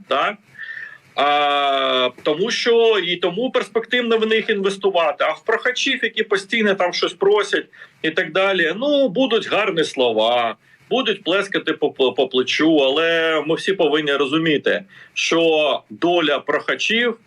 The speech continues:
на долю прохачів, в принципі, в дорослому світі всім плювати. Ми це чітко і ясно повинні розуміти.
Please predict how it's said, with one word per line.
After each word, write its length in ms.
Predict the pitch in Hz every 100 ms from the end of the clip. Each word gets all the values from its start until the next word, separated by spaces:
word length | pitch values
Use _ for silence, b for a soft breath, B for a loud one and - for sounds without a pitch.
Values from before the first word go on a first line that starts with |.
| _ _ _ _ -
на 140 | 139
долю 340 | 143 151 127 117
прохачів, 520 | 120 113 113 - 107
в 20 |
принципі, 720 | - 175 196 196 - 143 127 120 110
в 120 | 110
дорослому 600 | 151 156 151 - 127 123
світі 340 | - 185 196
всім 260 | - - 151
плювати. 600 | 147 135 113 95 - 101
Ми 120 | 104
це 120 | 117
чітко 360 | 123 190 196 113
і 60 | 107
ясно 280 | 131 -
повинні 340 | - 104 107 110
розуміти. 520 | 110 120 120 95 95